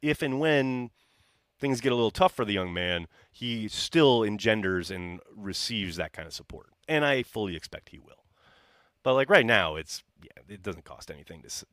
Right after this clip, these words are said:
to gas him up, right? Ed, what's up, man?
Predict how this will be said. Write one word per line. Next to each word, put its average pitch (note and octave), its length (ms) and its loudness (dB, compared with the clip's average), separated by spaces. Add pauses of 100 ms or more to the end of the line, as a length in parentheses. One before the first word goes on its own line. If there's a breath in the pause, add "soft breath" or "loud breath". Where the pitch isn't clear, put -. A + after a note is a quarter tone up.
to E2+ 80 -20 (240)
gas E2 260 -10
him D2+ 160 -14
up, - 220 -20 (160)
right? E2+ 220 -10 (1800 soft breath)
Ed, D#3+ 160 6
what's C#3 160 4
up, C3 80 6
man? A2+ 160 2